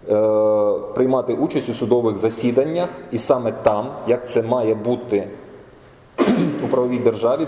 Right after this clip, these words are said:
доводити невинуватість, якщо вони так вважають, е, свого підзахисного. На теперішній час, е, слідчі органи, е, Генеральної прокуратури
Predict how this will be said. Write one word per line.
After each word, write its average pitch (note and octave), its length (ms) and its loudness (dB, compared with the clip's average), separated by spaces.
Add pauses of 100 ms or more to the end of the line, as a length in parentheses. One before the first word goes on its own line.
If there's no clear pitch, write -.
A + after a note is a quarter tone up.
доводити A#2+ 720 0 (600)
невинуватість, G#2 720 0
якщо B2 220 -2
вони A#2+ 140 0
так B2 200 0
вважають, B2 440 0 (600)
е, A#2 400 2
свого C3 320 0
підзахисного. G#2 840 -2 (1120)
На G#2+ 80 0
теперішній C#3 480 0
час, - 500 -2 (640)
е, G#2 560 0 (100)
слідчі C3 440 -2
органи, D#3 500 0 (1700)
е, A2 300 -8 (400)
Генеральної B2+ 480 0
прокуратури B2+ 680 0